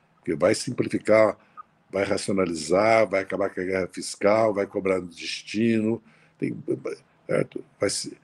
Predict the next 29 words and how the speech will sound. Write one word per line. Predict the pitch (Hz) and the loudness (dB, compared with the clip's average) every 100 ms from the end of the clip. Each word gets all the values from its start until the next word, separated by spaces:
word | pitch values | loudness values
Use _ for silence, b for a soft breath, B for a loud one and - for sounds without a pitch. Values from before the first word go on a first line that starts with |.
| b _ | b _
e | 107 | 0
o | |
traba-, | - 113 113 - | 2 2 2 0
e | 104 | -2
cada | 101 117 135 | 0 4 6
cidadão | - 135 117 104 | 4 8 6 8
saberá | 139 143 131 123 135 | 4 6 8 6 6
quanto | 143 147 | 0 -6
paga | 135 - 131 110 | -4 2 2 2
de | 98 | -4
imposto. | 95 90 90 | -8 -8 -6
Tem | 139 | -2
muitas | 131 190 196 107 | 4 4 4 -2
vantagens. | 98 90 - 80 - | -2 -4 -6 -12 -2
Tem | 254 | -2
problemas, | 254 208 156 160 208 - | 4 4 8 6 6 -6
como | - 131 | -8 -8
toda | 104 - 110 101 | -6 -4 -2 -2
reforma, | 127 - 123 175 269 | -4 -2 0 0 -2
que | 110 | -4
depende | 98 - 95 | -6 -4 -8
da | 98 | -6
correlação | 98 87 87 101 | -8 -8 -10 -12
de | 92 | -12
força, | 87 - 131 - | -10 0 0 -2
dos | 101 82 | -14 -12
grupos | 82 95 - 85 | 0 0 0 -10
de | 101 | -6
interesse, | 113 113 131 190 | 0 4 4 2